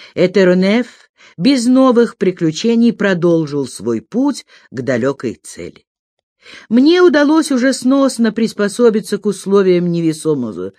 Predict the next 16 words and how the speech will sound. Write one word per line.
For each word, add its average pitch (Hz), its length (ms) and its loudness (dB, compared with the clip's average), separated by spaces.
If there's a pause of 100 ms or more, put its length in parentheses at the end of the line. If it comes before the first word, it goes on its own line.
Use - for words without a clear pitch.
(160)
существования, 113 1040 -8 (380)
а 214 160 -2
также 330 400 4
исправиться 311 560 0
с 240 80 -6
главными 277 500 0
трудностями 240 680 -2
языка 226 480 0
марсиан, 123 680 -2 (320)
когда 160 340 -2
Менни 240 680 2 (300)
объявил 208 680 0
нам 220 200 0
всем, 233 320 -2
что 214 220 -4
мы 233 400 2